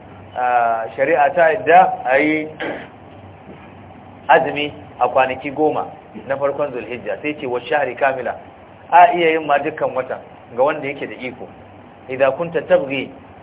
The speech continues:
in kana buƙatar yin azumi, "fal muharrami fasrudi," kayi a watan al-Muharram, ka, kayi sardi, kayi shi a watan Muharram.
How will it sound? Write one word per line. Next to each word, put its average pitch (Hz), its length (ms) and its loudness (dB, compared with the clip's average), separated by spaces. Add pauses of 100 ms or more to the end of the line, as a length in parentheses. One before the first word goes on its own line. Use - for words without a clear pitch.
in 151 180 -10
kana 156 340 2
buƙatar 139 520 0
yin 131 320 -8
azumi, 120 400 -4 (460)
"fal 127 180 -2
muharrami 147 640 -2 (500)
fasrudi," 139 540 -4 (300)
kayi 135 180 -2
a 135 160 -2
watan 135 320 -2
al-Muharram, 110 560 -6
ka, 107 160 -4 (100)
kayi 127 220 -6
sardi, 131 320 -6 (400)
kayi 139 280 -4
shi 139 60 -8
a 107 80 -2
watan 117 320 -4
Muharram. 95 320 -10